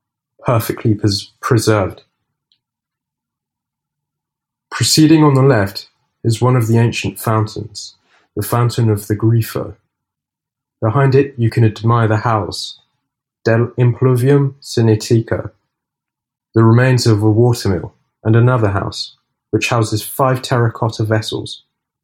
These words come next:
probably used for the preservation of oil. The visit ends at the most monumental building of the ancient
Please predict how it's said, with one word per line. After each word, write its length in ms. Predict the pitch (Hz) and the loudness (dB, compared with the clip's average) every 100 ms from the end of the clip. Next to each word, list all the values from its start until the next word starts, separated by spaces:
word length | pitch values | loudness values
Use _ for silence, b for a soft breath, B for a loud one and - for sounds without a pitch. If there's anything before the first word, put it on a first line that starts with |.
| _ _ - | _ _ -6
probably 340 | 151 123 117 | -2 2 4
used 240 | 107 101 | 4 2
for 140 | - 104 | -4 -4
the 100 | 101 | -4
preservation 720 | - 104 104 101 104 104 98 | -2 -2 0 0 0 -2 -6
of 140 | 95 | -2
oil. 340 | 104 104 107 101 _ _ _ _ _ _ _ _ _ _ _ _ _ _ _ _ - | 0 0 -2 -12 _ _ _ _ _ _ _ _ _ _ _ _ _ _ _ _ -4
The 60 | |
visit 380 | 107 139 143 - | 2 2 2 0
ends 400 | 135 131 127 - _ 113 | 2 0 0 -8 _ -2
at 80 | |
the 100 | 107 | 2
most 300 | 110 117 - | 2 2 0
monumental 640 | 120 120 120 117 110 110 104 | 0 2 4 4 2 0 2
building 340 | 107 107 104 | 4 4 2
of 140 | 101 | 0
the 100 | 101 | 2
ancient 520 | 104 104 - 104 104 | 2 0 -2 -4 -6